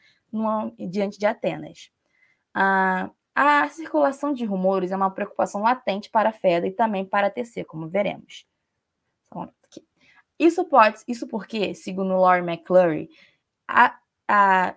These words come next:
isso porque a supervaloração da Eucleia, essa, a, aristocrata, essa aristocracia de, é defendida por Fedra,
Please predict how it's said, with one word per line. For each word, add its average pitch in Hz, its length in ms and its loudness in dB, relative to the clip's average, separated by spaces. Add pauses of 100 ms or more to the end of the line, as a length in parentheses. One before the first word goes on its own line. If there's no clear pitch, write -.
isso - 160 -18
porque 226 220 -8
a 202 240 -2
supervaloração 240 640 -4
da 185 100 2
Eucleia, 180 760 0
essa, 175 580 -4
a, 170 440 -6 (420)
aristocrata, 185 880 0
essa 175 280 -10
aristocracia 170 580 -10
de, 170 220 -14
é 175 100 -4
defendida 170 400 -4
por 175 120 -14
Fedra, 170 420 2